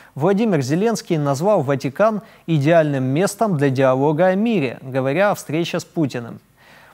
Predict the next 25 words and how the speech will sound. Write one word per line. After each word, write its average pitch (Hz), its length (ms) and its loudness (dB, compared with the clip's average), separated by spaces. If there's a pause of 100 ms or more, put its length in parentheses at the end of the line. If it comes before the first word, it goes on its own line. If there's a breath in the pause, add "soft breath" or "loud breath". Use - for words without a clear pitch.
Позже 220 340 2
прозвучало 156 680 2
заявление 139 560 0
о 127 60 0
том, 226 240 -2
что - 220 -6
в - 40 -10
случае, 165 460 0
если 147 240 -2
украинская 151 680 0
и 139 40 -2
российская 143 520 -4
стороны 139 460 0
обратятся 135 600 -2
в 127 60 -6
Ватикан 139 460 -2
с - 80 -14
просьбой 135 440 -2
стать 135 280 -6
площадкой 139 580 -4
переговоров 135 720 -4
между 135 300 -6
лидерами 131 480 -2
двух 120 240 -10
стран, 220 420 -4